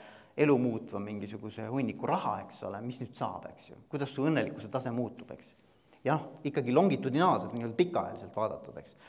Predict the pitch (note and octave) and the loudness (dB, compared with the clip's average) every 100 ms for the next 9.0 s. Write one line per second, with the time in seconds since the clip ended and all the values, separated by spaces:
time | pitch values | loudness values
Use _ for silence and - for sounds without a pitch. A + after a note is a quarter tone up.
0 | - - - _ B2+ G3 G#3 D#3 - F#3 | -20 -20 -20 _ -2 -2 0 -4 -4 -4
1 | E3 G3 B3 C#3+ G#2 A2 - A3+ - - | 0 2 2 0 -4 -8 -8 -8 -6 -8
2 | B2 - A#3+ C4 A#3 C3 G2+ A2 F3+ A3+ | -10 -10 -4 0 0 -2 -6 -2 2 2
3 | A#2+ A2 A#2 F#3 D#3+ - A#2 C3+ A#2+ C3+ | 0 -4 -4 -2 -2 -6 -8 -6 0 0
4 | D#3+ B2+ A2+ - C3 B2 A2+ A2 G#2 G2+ | 2 2 2 -2 -4 -4 -2 -2 -2 -2
5 | - - - A2+ G#2 G#2 G2+ A#2+ A#3+ A#3+ | -8 -16 -20 -14 -12 -10 -4 4 4 4
6 | - - - - - - _ - - - | -2 -4 -4 -8 -20 -20 _ -20 -20 -2
7 | C#3+ A#2 A2 - - A2+ B2 C#3 B2 G2+ | 0 0 -2 -10 -8 -4 2 2 2 2
8 | A#3+ C4 C3 - A2 A2+ A2 G#2 - - | 2 2 -2 -6 -8 -8 -10 -12 -14 -18